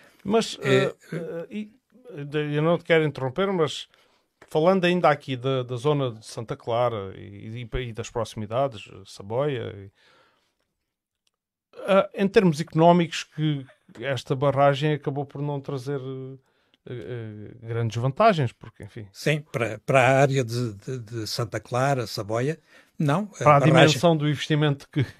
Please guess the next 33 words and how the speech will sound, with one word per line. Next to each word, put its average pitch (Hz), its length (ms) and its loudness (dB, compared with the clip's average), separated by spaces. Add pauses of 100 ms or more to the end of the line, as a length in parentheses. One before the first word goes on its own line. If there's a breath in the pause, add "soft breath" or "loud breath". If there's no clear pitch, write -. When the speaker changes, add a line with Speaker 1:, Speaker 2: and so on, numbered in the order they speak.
Speaker 2:
Não, 151 120 0
a 202 140 0
Speaker 1:
foi, 170 120 8
não. 185 60 6
Speaker 2:
barragem, 139 440 4
a 139 80 0
barragem 123 480 0
veio 151 300 4
irrigar 135 460 2
terras 143 480 4
que - 120 -4
lhe 170 80 0
ficam 170 340 0
muito 160 260 0
distantes 165 480 0
destas 120 320 -4
duas, 107 340 -8 (300 loud breath)
destas 117 300 -6
duas 139 200 -2
terras. 139 400 0 (640 soft breath)
Ah, 123 300 -6
inclusive, 120 540 -2
é 117 60 2
a 117 40 2
barragem, 123 500 0
por 123 140 -10
exemplo, 107 320 -8
nós 117 220 -2
estamos 123 240 -6
aqui 131 240 -4
numa 127 240 -4
pequ-, - 260 -20 (500 soft breath)
na, 127 120 -10